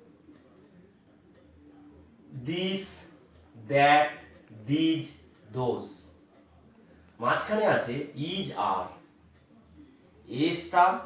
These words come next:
apples, kites, a rainbow। দেখো this, this দিয়ে কি হবে? This is a star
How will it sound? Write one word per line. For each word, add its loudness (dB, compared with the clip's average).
apples, -2
kites, -4
a -4
rainbow। -4
দেখো -4
this, -2
this -4
দিয়ে 2
কি -6
হবে? 2
This -4
is -8
a 0
star 0